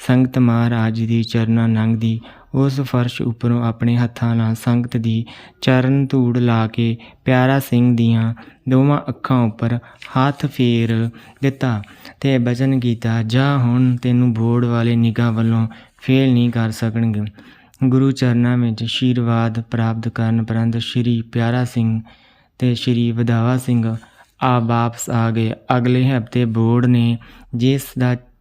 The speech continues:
ਚੇਅਰਮੈਨ ਅੰਗਰੇਜ਼ ਡਾਕਟਰ ਸੀ, ਪਿਆਰਾ ਸਿੰਘ ਜੀ ਨੂੰ ਸੱਦਿਆ ਅਤੇ ਆਪ ਦੀਆਂ ਅੱਖਾਂ ਚੈੱਕ ਕੀਤੀਆਂ। ਪਿਆਰਾ ਸਿੰਘ ਨੇ ਏ ਤੋਂ ਜ਼ੈਡ ਤੱਕ ਸਾਰੇ ਅੱਖਰ ਬੜੇ ਆਰਾਮ ਨਾਲ ਪੜ੍ਹ ਲਿਆ। ਅੰਗਰੇਜ਼ ਡਾਕਟਰ ਨੇ ਫਿਰ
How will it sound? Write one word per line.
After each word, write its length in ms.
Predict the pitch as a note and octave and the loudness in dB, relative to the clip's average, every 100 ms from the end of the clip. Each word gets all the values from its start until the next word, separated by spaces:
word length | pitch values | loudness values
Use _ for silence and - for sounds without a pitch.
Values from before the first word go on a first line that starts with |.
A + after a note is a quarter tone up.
| _ | _
ਚੇਅਰਮੈਨ 640 | - B2 C3 C3 A#2+ A#2 B2 - | -2 2 4 4 2 2 -2 0
ਅੰਗਰੇਜ਼ 440 | B2+ A#2+ A#2+ B2 C3 | 2 4 4 2 0
ਡਾਕਟਰ 400 | A#2 A2+ A#2+ D3 | 0 0 0 -2
ਸੀ, 300 | - A2+ G2 - - - - | -2 -6 -6 -14 -20 -10 0
ਪਿਆਰਾ 360 | B2 C3 D3+ | 2 4 2
ਸਿੰਘ 340 | C#3+ C#3 C#3 C3 | 0 0 0 2
ਜੀ 200 | B2 B2 | 2 2
ਨੂੰ 140 | A#2+ | 2
ਸੱਦਿਆ 560 | A#2 A#2 A2+ C3 C3 B2 | 0 -2 0 0 -2 -4
ਅਤੇ 240 | A#2 A#2+ - | -2 -4 -2
ਆਪ 240 | A#2+ A#2+ B2 | 0 0 0
ਦੀਆਂ 240 | B2 B2 - | -2 -4 -4
ਅੱਖਾਂ 360 | B2 - C#3 C3 | -10 -6 -4 -2
ਚੈੱਕ 340 | B2 A#2+ A#2+ | -2 -4 -4
ਕੀਤੀਆਂ। 480 | A#2+ A2 G#2 G#2+ G#2+ - - - - | -6 -6 -4 -4 -4 -8 -18 -10 0
ਪਿਆਰਾ 340 | C3+ C3+ C#3+ | 4 4 2
ਸਿੰਘ 280 | C#3 C#3 C#3 | 0 -2 0
ਨੇ 140 | C#3 C#3 | 0 0
ਏ 180 | C3 B2+ | 0 0
ਤੋਂ 180 | C3 | 0
ਜ਼ੈਡ 300 | A#2+ A#2 B2 | -2 0 -2
ਤੱਕ 440 | B2 A#2+ A#2 A#2+ B2 - - | -2 -4 -4 -6 -8 -10 -20
ਸਾਰੇ 400 | - C3+ C#3 C#3+ | -4 0 0 0
ਅੱਖਰ 220 | B2+ - | -2 -4
ਬੜੇ 300 | A#2 A#2 B2+ | -2 0 0
ਆਰਾਮ 300 | B2 A#2 B2+ | 0 0 0
ਨਾਲ 340 | C#3 B2+ A2+ A#2 - - - - - | 0 0 -2 -4 -8 -20 -20 -20 -4
ਪੜ੍ਹ 240 | B2 B2 | 0 2
ਲਿਆ। 340 | B2+ A#2+ A2 A2+ - - - | 2 0 0 -6 -14 -20 -6
ਅੰਗਰੇਜ਼ 520 | C3+ B2+ B2+ C3+ C#3 C#3 | 0 2 2 2 0 -2
ਡਾਕਟਰ 440 | B2+ B2+ A#2 C3 | 0 -2 0 0
ਨੇ 260 | C3 B2+ B2+ | 0 0 -2
ਫਿਰ 380 | - C3+ C#3+ | -2 0 0